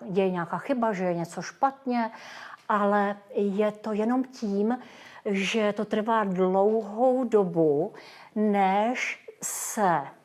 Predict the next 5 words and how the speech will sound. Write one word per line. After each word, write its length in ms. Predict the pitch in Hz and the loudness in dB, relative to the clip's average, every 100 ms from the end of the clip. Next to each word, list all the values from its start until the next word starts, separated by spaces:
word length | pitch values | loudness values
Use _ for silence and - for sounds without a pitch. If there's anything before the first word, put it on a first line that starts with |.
| _ _ _ - | _ _ _ -2
usadí 800 | 190 - 233 220 214 233 233 | -2 -2 -2 -2 0 0 0
ten 240 | 240 214 190 | -2 -4 -4
pocit, 340 | 196 190 - | -4 -4 -4
"jsem 240 | - 196 180 | -4 -4 -6
skutečně 920 | - 185 170 175 - - 175 170 165 | -6 -8 -6 -8 -8 -8 -6 -4 -6